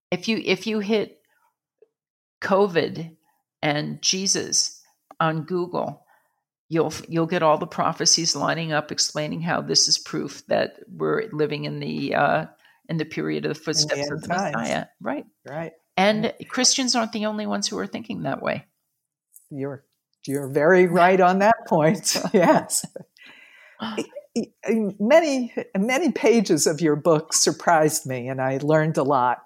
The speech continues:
Speaker 2: And one thing I was really astonished to read was that Paul himself never claimed Jesus as a god, that that only happened hundreds of years later in the fourth and fifth centuries. H-, how did that come about?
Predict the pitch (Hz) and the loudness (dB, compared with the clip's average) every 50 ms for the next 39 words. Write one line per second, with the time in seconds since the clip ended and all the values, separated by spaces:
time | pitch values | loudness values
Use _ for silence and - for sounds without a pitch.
0 | _ - 175 165 160 - _ _ - 160 185 240 359 349 - - 196 180 165 151 | _ -8 -6 -6 -6 -8 _ _ -4 0 2 2 2 2 0 -2 -2 0 0 0
1 | 160 170 160 - - - - 170 180 175 180 156 - 147 135 - - - - - | 0 0 -2 -2 -4 -6 -2 -2 0 0 0 -2 -2 -2 0 0 0 0 2 0
2 | 175 233 294 220 165 135 123 - - - - - - - 139 123 135 131 120 120 | 0 0 0 -2 -4 -6 -8 -10 -12 -12 -12 -10 -4 -4 -2 0 0 0 0 -2
3 | 131 170 - _ _ _ _ _ _ _ _ _ _ _ 175 175 185 175 170 170 | -4 -6 -8 _ _ _ _ _ _ _ _ _ _ _ 0 2 4 4 4 2
4 | 170 - 175 165 156 160 - - - 214 240 277 247 226 226 156 143 - - - | 2 2 2 2 2 0 -2 2 4 4 4 4 2 0 -4 -4 -4 -4 -4 -2
5 | 170 143 135 139 151 170 - - - - 151 151 165 165 170 - 175 151 - - | -2 0 0 0 0 -2 -4 -10 -10 -10 -8 -4 -2 -4 -2 -2 -4 -6 -6 -6
6 | - 165 160 175 180 185 170 - - 165 165 160 - - 156 160 165 160 - - | -6 -4 -4 -2 -4 -4 -4 0 0 0 0 0 0 -2 -2 -2 -2 -2 -4 -6
7 | - - - 165 165 156 - 156 143 - 226 262 190 127 113 - - _ _ _ | -6 -6 -4 -4 -4 -2 -4 -4 0 0 2 2 2 2 0 -4 -10 _ _ _
8 | _ _ _ _ _ _ _ _ - 151 151 - 175 180 190 196 190 190 190 180 | _ _ _ _ _ _ _ _ -6 -6 0 2 2 2 2 2 0 0 0 0
9 | 185 180 170 175 - 170 170 170 - 170 180 196 196 202 185 175 - - 156 170 | 0 0 0 0 -2 -4 -4 -2 0 0 0 0 0 0 -2 0 -2 -6 -4 -2
10 | 170 165 170 170 - 180 180 196 202 202 180 139 147 147 143 147 147 143 143 139 | 0 0 -2 -2 -2 -2 0 0 0 0 0 -4 -4 -6 -10 -12 -12 -12 -12 -12
11 | - - - 180 170 180 185 185 - 160 160 160 - - 160 160 160 - - - | -14 -8 -4 -2 -2 -2 -4 -4 -6 -8 -8 -8 -8 -10 -10 -10 -10 -12 -10 -8
12 | 175 202 240 233 - 123 117 113 110 - - - - _ _ _ _ _ _ _ | -8 -8 -8 -8 -10 -10 -10 -10 -10 -12 -14 -16 -16 _ _ _ _ _ _ _
13 | _ _ - 208 208 - - 202 247 277 294 294 262 220 254 247 240 - - 233 | _ _ -6 -6 -6 -6 -10 -2 0 0 0 0 -2 -2 -4 -4 -4 -4 -6 -4
14 | 220 233 214 233 226 214 131 127 - | -4 -4 0 2 2 2 2 0 -4